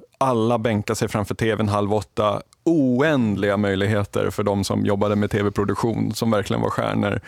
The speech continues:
Och de här manusförfattarna, de har ju säkert suttit och skrivit, du vet, massa grejer som floppat och liksom, yay, tvåhundratusen tittare hit och dit och liksom drömt om så här, åh, tänk om man hade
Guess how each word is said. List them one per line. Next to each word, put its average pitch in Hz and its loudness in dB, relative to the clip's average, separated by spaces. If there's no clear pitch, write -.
Och - -10
de 120 2
här 131 2
manusförfattarna, 120 0
de 113 0
har 117 2
ju 113 -2
säkert 107 -2
suttit 107 -2
och 107 -2
skrivit, 107 -2
du 113 -4
vet, 101 -2
massa 123 0
grejer 104 2
som 101 -2
floppat - -2
och 107 0
liksom, 107 -2
yay, 120 2
tvåhundratusen 110 0
tittare 98 0
hit 113 0
och 107 4
dit 104 2
och 110 0
liksom 107 -2
drömt 113 0
om 110 0
så 104 -2
här, 101 -2
åh, 107 -2
tänk 127 -2
om 104 0
man 104 0
hade 98 -2